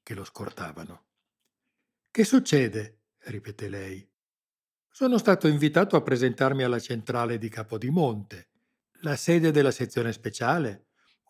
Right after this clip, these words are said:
Una semplice formalità, ne sono sicuro." Lei deglutì. "Ma perché?" L'uomo scrollò le spalle. "Non so, Lara. Sembra che la nostra prima pagina di oggi li abbia interessati."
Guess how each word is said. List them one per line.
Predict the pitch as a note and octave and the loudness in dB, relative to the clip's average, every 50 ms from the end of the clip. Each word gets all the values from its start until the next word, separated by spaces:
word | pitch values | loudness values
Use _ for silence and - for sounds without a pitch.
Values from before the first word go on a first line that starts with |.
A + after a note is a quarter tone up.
| _ - | _ -4
Una | D4+ C#4 B3 G#3+ | -2 2 2 2
semplice | D#3 - E3+ D3+ C#3 D3 D3 B2+ C#3 B2 | 2 4 4 4 4 4 2 2 2 2
formalità, | - C#3 C3+ A#2+ B2 B2 A2+ A2+ A2 - C#3 C3 C3 B2 A#2 A2+ A2+ G#2+ | 4 2 0 2 0 -2 -2 -4 -2 0 2 4 4 4 2 0 -2 -6
ne | G#2+ G#2+ G#2+ G2+ | -8 -10 -12 -10
sono | - - A#2+ A2 G2+ | -10 -8 -8 -8 -8
sicuro." | - - A2 - B2+ B2+ A#2+ A2 G#2+ G#2 G#2 _ _ _ _ _ _ _ _ _ _ _ _ _ _ _ _ | -10 -14 -10 -4 -2 -2 -2 -2 -4 -6 -10 _ _ _ _ _ _ _ _ _ _ _ _ _ _ _ _
Lei | A2+ G2+ F#2+ F#2 F2 | -12 -12 -10 -12 -12
deglutì. | E2+ G2+ F#2+ G2 F#2+ F2 - - G2 F2 - _ _ _ _ _ _ _ _ _ _ _ _ | -12 -12 -12 -12 -14 -16 -16 -16 -16 -16 -16 _ _ _ _ _ _ _ _ _ _ _ _
"Ma | D3+ D#3+ D#3+ E3 - - - _ _ _ _ _ _ _ _ _ _ _ _ _ | -2 0 0 0 -2 -4 -12 _ _ _ _ _ _ _ _ _ _ _ _ _
perché?" | - C3+ A#2 - - - D3 E3+ A#3 C#4 - - - _ _ _ _ _ _ _ _ _ _ _ _ _ _ _ _ _ | -6 -6 -6 -6 -4 -2 0 0 0 0 -2 -8 -18 _ _ _ _ _ _ _ _ _ _ _ _ _ _ _ _ _
L'uomo | - A#2+ A#2+ A2+ G#2+ G#2+ G#2+ G#2 G2 F#2+ F2+ | -6 -4 -4 -2 -2 -4 -6 -8 -10 -12 -14
scrollò | - - - - G#2 G#2 G2+ G2 G2+ G2 | -16 -14 -12 -10 -8 -8 -6 -6 -8 -8
le | F#2+ F#2+ F#2 | -10 -12 -14
spalle. | - _ _ G#2+ G2 F#2+ F2+ F#2 F#2 G2 G#2 - _ _ _ _ _ _ _ _ _ _ _ _ _ _ _ _ _ _ | -18 _ _ -12 -12 -10 -12 -14 -16 -18 -20 -20 _ _ _ _ _ _ _ _ _ _ _ _ _ _ _ _ _ _
"Non | F3 D3 C3+ B2 A2+ | -2 -2 -2 -2 -4
so, | - - D3+ C#3 C3 A#2+ A#2+ | 0 4 4 6 6 6 4
Lara. | A#2 A#2 A#2 A2+ A2+ A2 G#2+ G#2+ A2 G#2+ _ _ _ _ _ | 2 0 0 0 -2 -2 -4 -6 -8 -12 _ _ _ _ _
Sembra | _ - - F#3 G3 G3 F3+ F3+ F3 E3 - - - | _ -4 0 2 4 4 4 4 2 0 -2 -6 -6
che | - F#3+ | -4 -2
la | F3 F3+ | 0 2
nostra | F#3 F#3+ F#3+ E3+ - G3 F3 | 2 2 2 0 0 -2 -2
prima | F3 - F#3+ F#3 F3+ F3+ E3+ | 0 0 0 2 2 0 0
pagina | - F#3+ F#3 F#3 E3+ F#3 F3 E3+ | 0 0 0 2 2 2 2 2
di | D#3+ E3 E3 | 2 2 2
oggi | E3+ F#3 G#3+ A3+ F3+ D#3 D#3 D3+ C#3 B2+ | 4 4 4 2 0 0 0 0 0 0
li | B2 B2+ C3 | 0 2 2
abbia | C3 C3+ C3 C3 C3+ | 2 2 2 2 0
interessati." | C3 B2+ - C#3+ C#3+ E3 F3 - - - A2+ G2+ F#2+ F#2+ - - G#2 G2+ | 0 0 0 2 2 2 0 -2 -4 -6 -8 -8 -8 -12 -16 -16 -18 -18